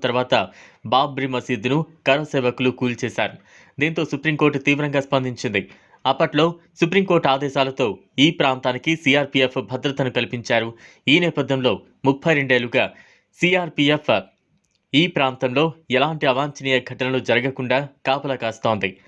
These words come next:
ఇప్పుడు రామాలయంలో విగ్రహాల ప్రాణ ప్రతిష్ఠ తర్వాత పరిస్థితులు సాధారణ స్థితికి వస్తాయని అంచనా వేస్తున్నారు. కాబట్టి సీఆర్పీఎఫ్ భద్రత అవసరం లేదని కేంద్రం, యూపీ ప్రభుత్వం భావిస్తున్నట్టు తెలుస్తోంది. ఇదిలా ఉండగా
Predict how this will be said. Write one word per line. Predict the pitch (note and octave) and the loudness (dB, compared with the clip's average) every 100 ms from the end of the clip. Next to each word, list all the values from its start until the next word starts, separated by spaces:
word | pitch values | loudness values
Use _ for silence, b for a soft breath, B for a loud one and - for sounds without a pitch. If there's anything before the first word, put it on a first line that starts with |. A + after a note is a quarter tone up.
| b b b C3+ | b b b -2
ఇప్పుడు | C3+ C#3 B2 | 2 2 2
రామాలయంలో | C#3+ D3 C#3 C3 C3 B2+ F#2+ b b B2 | 0 0 0 -2 -2 -4 -4 b b -2
విగ్రహాల | C3+ D#3 C#3+ C#3+ C3+ - | 0 0 0 0 0 0
ప్రాణ | C3 D3+ C#3+ | -2 -2 -8
ప్రతిష్ఠ | A#2+ C#3 - C3+ | -6 -4 -2 2
తర్వాత | B2 C3 C3 G#2 b b _ | 4 4 2 -2 b b _
పరిస్థితులు | C3+ D3+ - C3+ C#3+ C#3+ C#3 | 2 2 -4 0 4 4 6
సాధారణ | C3 C3 C#3 C3 | 2 2 -6 -6
స్థితికి | - C3 A#2+ B2 | -2 -2 2 4
వస్తాయని | A#2+ - B2 A#2 C3 D3 _ - | 2 2 0 2 -2 -4 _ -4
అంచనా | B2 C3+ C3 A#2+ | -4 -2 -4 -4
వేస్తున్నారు. | A#2 B2 A#2 B2+ D#3 B B - | -4 -2 0 -2 -8 B B -2
కాబట్టి | E3+ G3 F#3+ D#3 | 0 0 -2 0
సీఆర్పీఎఫ్ | C#3+ D#3 D3 C#3+ C#3+ C3 | 2 2 2 2 2 -4
భద్రత | C3 C3 C#3 D3 D#3 - B2 | -4 -4 0 0 0 0 0
అవసరం | C#3+ D3 C3 | 0 -2 2
లేదని | B2+ C3 E3 E3 | 2 2 0 0
కేంద్రం, | C3+ B2+ B2+ D3+ D#3 b b B2 | -2 0 0 -2 -8 b b 2
యూపీ | E3+ F3 D#3+ D3 | 2 4 2 4
ప్రభుత్వం | C3 C#3 C#3 B2 G#2 | 0 0 0 -2 2
భావిస్తున్నట్టు | B2+ C3 - B2+ A2 A#2 | 0 0 -2 -2 0 -6
తెలుస్తోంది. | G#2+ - A2+ G2 - D3+ | -2 0 2 0 -2 2
ఇదిలా | D#3+ F#3 E3 | 4 2 0
ఉండగా | D3+ C#3 | 0 -2